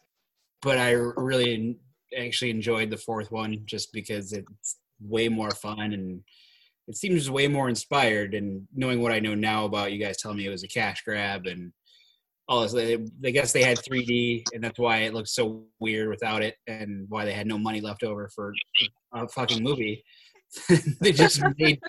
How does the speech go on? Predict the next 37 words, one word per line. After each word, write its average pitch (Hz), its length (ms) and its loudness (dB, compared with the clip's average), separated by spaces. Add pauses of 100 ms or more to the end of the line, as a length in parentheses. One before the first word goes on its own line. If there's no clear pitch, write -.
(300)
they 156 60 8
put 165 320 6
people 190 420 6
on, 196 120 6
like, 156 140 4
it 175 60 4
was 185 140 6
just, 185 160 -2
it, 175 160 4
we 190 80 0
just 190 160 -2
watched 214 260 0
pictures 170 400 0
move 107 380 0
for 123 300 -2
an 123 80 -2
hour 151 320 6 (120)
and 151 80 -4
whatever 143 320 0
minutes. 131 360 -2
That 131 120 0
was 135 140 -6
it. 160 220 2 (1160)
Nothing 175 440 4
mattered. 123 420 4
It 120 160 0
was, 139 320 2
I 135 60 2
didn't 139 240 0
care, 143 200 2
like, 127 220 0 (120)
didn't 139 200 0
establish 135 420 0
any 147 160 0
characters, 131 520 -2
didn't 120 220 -2
do 123 100 -4